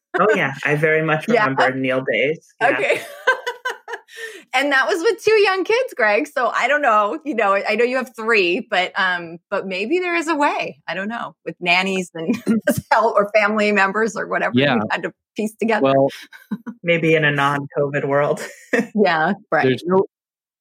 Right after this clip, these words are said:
Speaker 3: yeah, in a non-covid world, maybe, but I still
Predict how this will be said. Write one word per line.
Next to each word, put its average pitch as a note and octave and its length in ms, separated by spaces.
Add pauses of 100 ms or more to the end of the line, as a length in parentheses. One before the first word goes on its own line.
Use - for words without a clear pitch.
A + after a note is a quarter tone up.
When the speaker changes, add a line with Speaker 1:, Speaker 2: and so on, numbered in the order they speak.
(800)
Speaker 3:
yeah, D#3+ 200
in D3+ 80
a D3+ 40
non-covid F3+ 600
world, D3+ 300
maybe, C#3+ 340
but B2 120
I B2+ 120
still F3 640